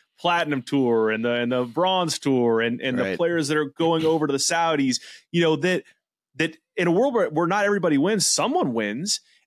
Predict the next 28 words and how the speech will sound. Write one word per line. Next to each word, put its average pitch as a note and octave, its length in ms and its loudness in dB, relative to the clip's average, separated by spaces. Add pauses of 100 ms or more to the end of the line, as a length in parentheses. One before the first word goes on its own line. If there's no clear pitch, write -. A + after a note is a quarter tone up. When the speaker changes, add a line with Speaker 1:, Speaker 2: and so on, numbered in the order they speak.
(100)
Speaker 1:
And, D#3+ 220 -2
and, E3+ 220 -2
and E3 340 -2
if, F3 200 -6
let's G#3+ 220 0
say, G#3 160 0
Speaker 2:
Yeah. G#3+ 80 -2
Speaker 1:
every F#3+ 180 0
signature G#3 540 0
event, G3 420 0 (280)
you E3 140 0
have F3 160 0
a E3+ 60 0
guy E3+ 220 0
like E3+ 220 -2
a C3 40 -6
Chris - 280 -2
Kirk E3+ 240 -2
or C#3+ 60 -2
someone F3 260 0
who's D3+ 100 2
coming D#3+ 240 -2
out D3 120 0
of C3+ 40 -4
the B2+ 80 0
next D3 300 -2
ten D3 160 -4
category C3 680 0